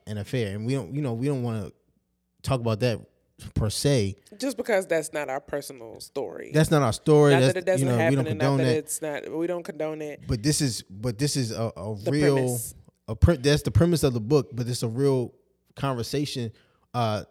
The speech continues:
Speaker 1: to be had amongst each other, amongst people, because you need these, everyone needs their needs met.
Speaker 2: The, the truth is, the truth is, like, and I feel like I might have said it on another episode or I might not have, but this is my first fully faithful relationship.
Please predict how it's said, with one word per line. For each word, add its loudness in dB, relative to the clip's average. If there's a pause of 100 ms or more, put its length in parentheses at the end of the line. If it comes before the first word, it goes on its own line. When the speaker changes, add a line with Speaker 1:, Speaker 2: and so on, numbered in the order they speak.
(160)
Speaker 1:
to -2
be -2
had -2
amongst -4
each -8
other, 0 (280)
amongst -4
people, -2
because -4
you -6
need -4
these, -6 (800)
everyone 2
needs 0
their 0
needs -2
met. -6 (100)
Speaker 2:
The, -4
the -6
truth -2
is, 0
the -2
truth -4
is, -4 (500)
like, -2
and 0
I 0
feel -4
like -2
I 0
might -2
have -4
said 0
it -4
on -2
another -2
episode -2
or 0
I -4
might -8
not -6
have, -2
but -4
this 0
is -12
my -8
first -6
fully -4
faithful -4
relationship. -10